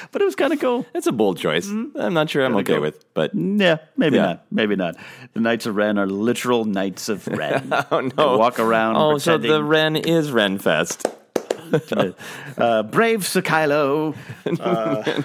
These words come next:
Speaker 2: No. Veto. I like certain new stuff, not other new
Speaker 1: So
Speaker 2: stuff.
Speaker 1: as we transition to other news that's coming out so far this week, Joseph, uh, any, any closing thoughts on the Rogue One featurette?
Speaker 2: No, I'm just thrilled with it. I'd say my main two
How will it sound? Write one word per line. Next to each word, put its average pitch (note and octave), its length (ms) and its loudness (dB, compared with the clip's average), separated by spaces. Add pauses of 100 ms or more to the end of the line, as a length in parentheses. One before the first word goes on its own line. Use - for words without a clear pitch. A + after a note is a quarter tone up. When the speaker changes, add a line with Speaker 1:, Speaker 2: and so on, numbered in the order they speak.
Speaker 2:
No. C3+ 640 2 (340)
Veto. E2 800 0 (220)
I E2+ 100 2
like D#2+ 340 -2
certain E2 380 -4
new D2 120 -6
stuff, C2+ 420 -10 (140)
not D#2 180 -2
other C#2 180 -6
new - 20 -12
Speaker 1:
So D3 240 4
Speaker 2:
stuff. D3+ 100 0
Speaker 1:
as C#3+ 40 -8
we D#3+ 100 -2
transition E3+ 580 -4
to C3 180 -4
other C3+ 200 0
news A#2 320 -4
that's A2 160 -8
coming A2 260 0
out G#2 140 2
so G#2+ 160 0
far G#2 220 2
this G2 200 -2
week, G2 180 -4
Joseph, F#2 380 -4
uh, G2 140 0
any, G2 340 0
any G2 140 -4
closing G#2+ 420 -2
thoughts F#2 300 -4
on F2+ 60 -4
the F2+ 80 -4
Rogue G2 320 -2
One F2+ 320 -2
featurette? - 960 -12 (180)
Speaker 2:
No, A#2+ 320 0
I'm F2+ 440 -2
just - 520 -2 (120)
thrilled F2+ 360 0
with E2 160 -2
it. - 260 -2 (100)
I'd E2 220 -4
say E2 220 -2
my D#2 160 -2
main E2 300 -2
two D#2+ 320 -2